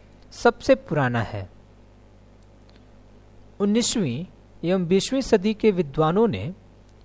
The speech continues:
इस बात की पुष्टि की है कि समाज एवं संस्कृति एक सर्पिल गति से घूमती रहती है। वीको, पारेटो, स्पेंगलर, सोरोकिन एवं टाइनबी ने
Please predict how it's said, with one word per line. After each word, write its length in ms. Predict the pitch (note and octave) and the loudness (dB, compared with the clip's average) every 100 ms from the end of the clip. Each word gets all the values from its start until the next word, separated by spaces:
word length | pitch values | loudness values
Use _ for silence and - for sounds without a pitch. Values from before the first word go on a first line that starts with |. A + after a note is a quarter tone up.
| - F3 | -12 -10
इस 200 | - D3 | -8 2
बात 260 | F3 G#3 | 2 2
की 120 | - | -2
पुष्टि 460 | G3 - D#3+ - G#3+ | -6 -4 -8 -2 -4
की 280 | - G#3+ G#3+ | -2 2 2
है 420 | D3+ G#2+ F3 - - - - - - - | 2 0 -6 -14 -20 -20 -20 -20 -16 -2
कि 140 | F#3 | -2
समाज 600 | - F3 F#3 A#3 - - - | 2 0 2 0 -2 -12 -2
एवं 200 | F#3 F#3+ | 0 0
संस्कृति 840 | - F3+ F3 - G3 F#3+ D3+ G#2 F3+ - - - - - - | 2 -2 -2 -4 -4 -2 -4 -4 -10 -16 -20 -20 -20 -20 0
एक 200 | G3 G3+ | 4 4
सर्पिल 480 | - - F#3+ - B3 | 2 2 4 4 2
गति 280 | F#3+ F3+ F#3+ | 2 2 0
से 180 | - G#3 | 0 -2
घूमती 420 | C#3 D3 D#3 F3+ | -2 -4 0 0
रहती 320 | A#2 G2+ A#2+ | 0 -6 -8
है। 300 | G2 F#2+ - - - - - - - - - - - - - - - - - - - - - - | -10 -12 -16 -20 -20 -20 -20 -20 -20 -20 -20 -20 -20 -20 -20 -20 -20 -20 -20 -20 -20 -20 -20 -6
वीको, 560 | C#3+ A3+ - B2+ B2+ - - - - | 0 0 0 -6 -6 -10 -20 -20 -2
पारेटो, 600 | D#3+ E3 G#3 G#3 B2 C#3 - - - - - - | 0 4 4 2 -4 -4 -12 -20 -20 -20 -20 -10
स्पेंगलर, 680 | D#3 - G3 A3 F#3 A#2 D3 - - - - | -10 0 0 2 2 0 -4 -14 -20 -20 -20
सोरोकिन 720 | - - F#3+ A3 - A2 D3+ - - - - - | -10 0 2 2 0 -10 -10 -18 -20 -20 -20 -12
एवं 200 | D#3+ F#3 | -4 -2
टाइनबी 540 | F3 - E3 F3 A3 B3+ | 0 0 0 0 0 0
ने 300 | C#3+ A2+ | -2 -4